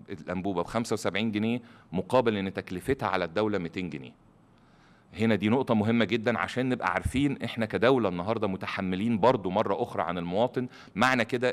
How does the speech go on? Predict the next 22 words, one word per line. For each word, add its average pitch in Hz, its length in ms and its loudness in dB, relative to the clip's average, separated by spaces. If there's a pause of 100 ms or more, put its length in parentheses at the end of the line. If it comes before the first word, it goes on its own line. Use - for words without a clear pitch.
إن 92 200 -4
دعم 120 340 4
البوتاجاز 101 760 -2
هيزيد 92 460 -4
في - 80 -10
خلال 98 320 -2
هذا 98 180 -2
العام، 98 360 2 (320)
وده 92 200 2
اللي 117 140 2
أنا 117 200 2
زي 113 180 2
ما 110 120 0
قلت 117 160 -2
لحضراتكم، 110 640 0 (300)
إحنا - 180 -6
كنا 107 200 -2
السنة 110 280 -2
اللي 101 120 -2
فاتت 104 300 -4
حاطين 107 460 -2
دعم 78 480 2